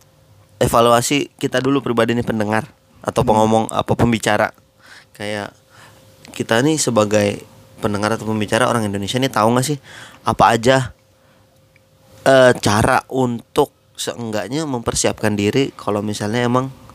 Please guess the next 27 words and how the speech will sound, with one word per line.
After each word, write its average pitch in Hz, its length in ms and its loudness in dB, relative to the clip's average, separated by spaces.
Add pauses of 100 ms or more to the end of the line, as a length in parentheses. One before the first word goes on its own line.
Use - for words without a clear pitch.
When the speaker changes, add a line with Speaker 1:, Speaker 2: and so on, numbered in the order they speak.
(220)
Speaker 2:
Lagi 107 320 2
Speaker 1:
kejadian 107 500 2
Speaker 2:
terkena - 80 -2
bencana. 107 380 -6 (280)
Speaker 1:
bencana. 107 520 -4
Speaker 2:
Hmm. 107 260 -2 (260)
Speaker 1:
Mau 110 140 -12
gempa 107 480 0
atau 110 160 0
mau, 101 480 -4 (320)
mau 101 140 -10
lagi 101 180 -10
ada 101 120 -6
topan 123 440 -2
kayak, 143 160 -6
mau 113 160 0
ada 104 240 0
Speaker 2:
Hmm. - 60 -4
Speaker 1:
tsunami 107 420 -2
kayak, 123 240 0
atau 104 80 2
banjir 107 480 4
atau 107 240 2
Speaker 2:
Iya. 104 160 0
Speaker 1:
apa 104 140 2
ya 117 160 4
kan. 123 180 -2